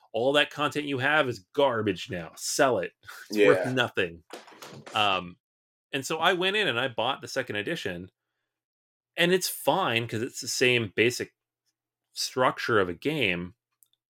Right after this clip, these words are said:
Speaker 1: And they refined it and they tweaked it and they adjusted some things. But it's still a Game of Thrones, the card game.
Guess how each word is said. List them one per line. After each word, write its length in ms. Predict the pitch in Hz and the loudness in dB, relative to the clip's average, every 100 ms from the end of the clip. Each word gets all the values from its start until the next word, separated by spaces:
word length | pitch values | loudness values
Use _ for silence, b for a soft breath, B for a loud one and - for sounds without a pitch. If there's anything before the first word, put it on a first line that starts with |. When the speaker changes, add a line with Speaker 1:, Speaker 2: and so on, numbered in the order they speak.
| _ _ _ _ - | _ _ _ _ 2
Speaker 1:
And 140 | 123 | 6
they 80 | 135 | 6
refined 600 | 127 - - 127 123 123 | 6 0 2 2 4 4
it 100 | 131 | 4
and 80 | 123 | 4
they 80 | 131 | -2
tweaked 400 | - 113 113 120 | 0 0 2 2
it 80 | 107 | 2
and 80 | |
they 80 | 104 | 2
adjusted 440 | 104 98 101 - 98 | 2 2 2 -2 -8
some 140 | 98 | -8
things. 480 | 92 113 101 98 - b b b b b b _ _ _ _ - | 2 4 4 -2 -8 b b b b b b _ _ _ _ 0
But 100 | 170 | 0
it's 120 | - | 2
still 240 | 196 202 | 6 8
a 40 | 175 | 8
Game 180 | 175 | 6
of 80 | 165 | 6
Thrones, 260 | 147 135 127 | 6 6 4
the 80 | 113 | 2
card 320 | 113 110 101 | 4 4 4
game. 340 | 85 80 98 | -4 -4 -6